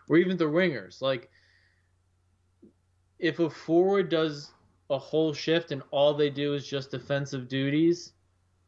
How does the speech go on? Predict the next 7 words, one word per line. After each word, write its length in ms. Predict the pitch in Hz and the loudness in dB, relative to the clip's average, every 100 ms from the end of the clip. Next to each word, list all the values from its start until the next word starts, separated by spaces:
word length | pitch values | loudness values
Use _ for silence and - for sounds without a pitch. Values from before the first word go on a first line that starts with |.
| _ _ - | _ _ -4
that's 260 | 131 131 - | -2 -2 -2
good. 360 | 139 123 110 | 0 0 0
That's 200 | 123 120 | -4 -4
winning 480 | 123 139 147 139 127 | -2 0 2 0 -2
their 180 | 120 113 | -4 -4
shift. 520 | - 113 - _ _ _ _ _ _ _ _ _ _ _ _ _ _ _ | -4 -6 -8 _ _ _ _ _ _ _ _ _ _ _ _ _ _ _
If 480 | 143 143 139 - - | 4 4 2 -8 -20